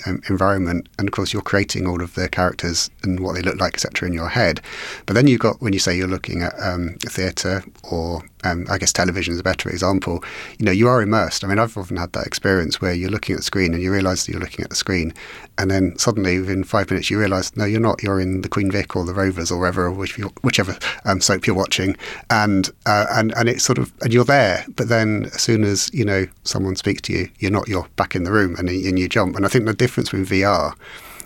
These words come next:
is that, firstly, that the experience is, because it's,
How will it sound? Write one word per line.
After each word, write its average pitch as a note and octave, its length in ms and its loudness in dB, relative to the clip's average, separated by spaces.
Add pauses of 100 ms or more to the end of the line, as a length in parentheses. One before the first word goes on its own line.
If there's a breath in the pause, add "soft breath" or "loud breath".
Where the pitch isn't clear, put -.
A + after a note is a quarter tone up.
(120)
is F#2+ 360 2
that, F#2+ 320 0 (160)
firstly, G#2 420 0
that F#2 200 -6
the F#2 120 -2
experience F#2 500 -2
is, G2 320 0 (540 loud breath)
because A2+ 280 4
it's, - 320 0